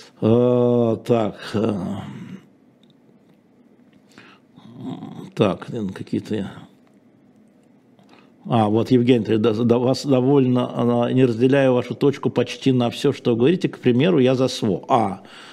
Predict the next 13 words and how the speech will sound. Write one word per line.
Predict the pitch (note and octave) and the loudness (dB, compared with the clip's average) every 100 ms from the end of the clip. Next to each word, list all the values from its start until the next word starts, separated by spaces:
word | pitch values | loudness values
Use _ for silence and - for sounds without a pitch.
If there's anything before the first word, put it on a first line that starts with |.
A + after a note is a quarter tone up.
| - | -2
но | A#2 | 2
вы | B2+ | 4
говорите | C3 C3 C3 E3 | 4 2 2 2
умно, | D#3 C3 | 2 2
без | A2+ A2+ | 2 0
истерик, | A2 - G3 E3+ | 0 2 2 2
зато | A2 A2 D3+ | -2 0 0
уважение. | D3 C#3 A#2 G2+ F#2+ | 2 2 0 0 -2
А, | G2+ F#2+ | -2 -2
ну, | A2+ D#3 D3 B2 A#2+ | -2 -2 -2 -2 2
жалко, | F#3 A3 F3+ | 4 4 2
Евгений, | D3 C3+ F#3 F#3 | 2 2 2 0
что | - C3+ | -2 -4